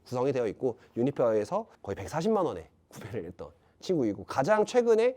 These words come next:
구매했었던 알든 신발이라고 보시면 될 것 같은데 더블 레더 솔이고 그리고 뭐 더 할 말이 없는 코도반 그리고 관리도 잘 되어 있어서 약간 이렇게 영롱하게 비춰지는 친구인데 얘는 제가 거의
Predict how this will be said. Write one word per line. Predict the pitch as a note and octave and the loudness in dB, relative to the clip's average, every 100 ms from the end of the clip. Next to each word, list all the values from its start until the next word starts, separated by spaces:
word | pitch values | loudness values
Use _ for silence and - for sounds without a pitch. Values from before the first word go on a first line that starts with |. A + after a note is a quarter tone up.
| - | -4
구매했었던 | - F3 F3 E3+ - E3+ | 2 4 4 2 0 0
알든 | G#2+ A2+ A2+ F2+ | 2 0 -2 -6
신발이라고 | G#2 D3+ C3 A2 G#2+ A2 A2 | -6 -4 -2 -4 -6 -6 -6
보시면 | G#2 A#2+ | -8 -6
될 | G#2+ | -6
것 | G#2 | -6
같은데 | F#2 G#2+ G#2+ G#2 F2 - | -8 -6 -2 -2 -4 -2
더블 | F3+ D#3+ A#2 | 2 4 4
레더 | G2+ | 0
솔이고 | A2+ B2+ E2+ - - - | -2 -2 -4 -8 -16 -10
그리고 | - G#2+ G#2 | -4 -2 -2
뭐 | F2+ F2+ | -6 -6
더 | - G#2 | -6 -8
할 | - B3+ C#4+ | -2 2 4
말이 | C#4+ A#3 | 4 2
없는 | G#2+ F#2+ F2+ - - | 0 -4 -8 -14 -6
코도반 | G#3+ F3+ G2 D#2+ - | -2 0 -2 -10 -6
그리고 | B2+ C3 B2 | 0 0 0
관리도 | - B2 D3+ F#3+ A3+ | -2 0 2 0 -2
잘 | - B2 | 0 0
되어 | A#2 G#2+ | 0 -2
있어서 | G2+ A#2+ E3 | -2 -8 -8
약간 | - - F2+ | -10 -12 -12
이렇게 | F2 | -8
영롱하게 | F2 G2+ A2 C#3 A#2+ D#2+ F#2 - - - - | -8 -4 0 0 -2 -8 -12 -18 -20 -20 -18
비춰지는 | - - B2 F#2 F2 | -12 -8 -6 -6 -8
친구인데 | - F3+ A2 A2 F#2+ - | -4 -2 -2 -4 -6 6
얘는 | D#3 C4 D4 C#4 | 12 12 12 8
제가 | D#3 C#3+ F#3+ C#3 F#2 - | 4 6 6 6 0 4
거의 | D#3+ A3 C4 B3+ A#3 G#3 D#3+ | 12 12 12 10 8 6 4